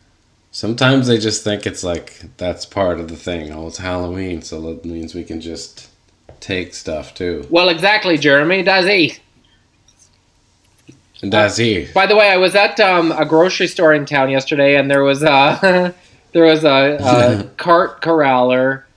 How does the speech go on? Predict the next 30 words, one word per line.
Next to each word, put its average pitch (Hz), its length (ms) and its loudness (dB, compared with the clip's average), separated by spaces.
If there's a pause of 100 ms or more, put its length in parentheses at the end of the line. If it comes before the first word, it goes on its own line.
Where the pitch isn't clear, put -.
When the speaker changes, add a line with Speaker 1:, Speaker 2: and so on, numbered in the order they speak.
Speaker 2:
gentleman, 135 640 0 (560)
um, 135 560 0 (360)
who, 160 380 6
Speaker 1:
Yeah. 117 140 -8 (100)
Speaker 2:
uh, 139 240 4
was 139 340 0
chatting 151 320 0
me 143 80 0
up 160 140 0
about 147 280 0
a 139 40 -8
couple 139 280 -4
of 127 60 -4
the 131 60 -4
shows 135 260 -2
that 151 100 -2
I've 139 120 -2
worked 151 220 -2
on. 208 220 0
And 147 340 -4
when, 147 440 0 (120)
uh, 131 380 0
I 139 80 -2
said, 139 260 -2
"What's 143 240 -2
your 139 80 -4
name?" 185 280 -2
he 160 120 -6
said, 135 300 -2
"Micah." 135 800 -2